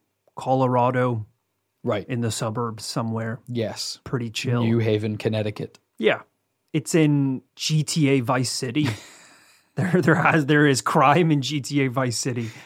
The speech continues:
Speaker 2: Yes.
Speaker 1: Um, so yeah, I think environment definitely plays a role in that.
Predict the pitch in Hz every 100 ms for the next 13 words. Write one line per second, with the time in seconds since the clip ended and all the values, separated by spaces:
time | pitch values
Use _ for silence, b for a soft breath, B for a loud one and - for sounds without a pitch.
0 | - 127 110 85 - 131 127 120 180 196
1 | 160 113 143 180 147 143 120 120 160 147
2 | 127 120 127 131 120 135 123 113 113 117
3 | 120 117 123 147 -